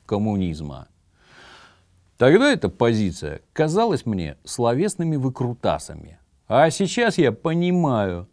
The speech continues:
насколько мудр был этот человек. Он вовсе не хотел этим сказать, что он за коммунизм. Он этим хотел сказать лишь то, что теперь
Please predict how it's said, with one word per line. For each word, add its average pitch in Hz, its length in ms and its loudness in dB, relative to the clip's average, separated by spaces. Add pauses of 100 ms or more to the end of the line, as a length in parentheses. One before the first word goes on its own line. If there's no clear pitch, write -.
(120)
насколько 160 580 0
мудр 180 680 4
был 98 420 -2 (180)
этот 101 400 0
человек. 110 760 -2 (600)
Он 127 140 0
вовсе 175 600 2
не 139 200 2
хотел 175 500 -2
этим 120 220 -2
сказать, 143 460 -2
что - 380 -6
он 175 340 4 (140)
за 107 480 2 (340)
коммунизм. 98 880 -2 (400)
Он 160 360 2
этим 87 460 -4 (220)
хотел 127 440 -4
сказать 135 460 -2
лишь 139 280 0
то, 180 340 4 (200)
что - 280 -6
теперь 143 760 2